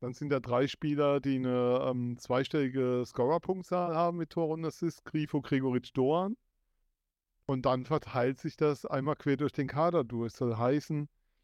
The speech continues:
es gibt momentan nicht diesen einen Spieler, von dem der S C und von dem der Kader so richtig abhängig ist. Was ja natürlich schon fehlt,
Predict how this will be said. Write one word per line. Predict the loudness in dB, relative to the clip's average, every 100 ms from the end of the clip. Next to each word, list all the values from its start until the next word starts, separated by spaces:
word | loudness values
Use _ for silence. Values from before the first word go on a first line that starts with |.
| _ _ _ -12
es | -12 -4
gibt | -4 -4 _ 0
momentan | 0 2 -2 0 2 2 0
nicht | -2 -6
diesen | -6 -6 -4
einen | -4 0 0 -2
Spieler, | -8 -6 -2 2 0
von | 0 -2
dem | -2 0
der | -2
S | -2 -6 -8
C | 0 2 2
und | -2
von | -2
dem | -2 0
der | -2
Kader | 0 2 2 2 0
so | 0 2 2 2
richtig | 0 -2 -2 -4
abhängig | -2 0 0 -2 -4
ist. | -6 -8 -2
Was | -2 2
ja |
natürlich | 0 0 0 0 0
schon | 0 0 -2
fehlt, | -2 2 2 0 -4